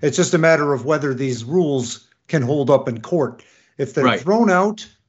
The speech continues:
Speaker 1: then you've got your bull case. But that still
Speaker 2: Yeah.
Speaker 1: means you've gone through five, six, ten years
Speaker 2: Yes.
Speaker 1: of total limbo,
Speaker 2: Yes.
Speaker 1: volatility, unknowns,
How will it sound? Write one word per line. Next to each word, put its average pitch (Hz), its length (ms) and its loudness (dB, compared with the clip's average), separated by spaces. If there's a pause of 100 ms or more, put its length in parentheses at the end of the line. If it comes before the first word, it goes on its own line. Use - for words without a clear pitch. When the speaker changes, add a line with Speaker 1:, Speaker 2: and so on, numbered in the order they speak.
(140)
Speaker 1:
then 151 120 -8
you've 147 140 -4
got 165 200 2
your 147 80 -2
bull 135 240 0
case. 123 340 -2 (180)
But 147 120 -2
that 196 160 2
still 226 240 -2
Speaker 2:
Yeah. 208 60 -2
Speaker 1:
means 165 280 -2
you've 147 140 -8
gone 156 300 -4
through 139 400 -4
five, 131 520 2
six, 156 440 0 (240)
ten 190 280 2
years 151 760 -4
Speaker 2:
Yes. 117 260 2
Speaker 1:
of - 240 -4
total 214 500 4
limbo, 160 540 2
Speaker 2:
Yes. 135 80 -12
Speaker 1:
volatility, 156 1200 -2
unknowns, 156 1120 0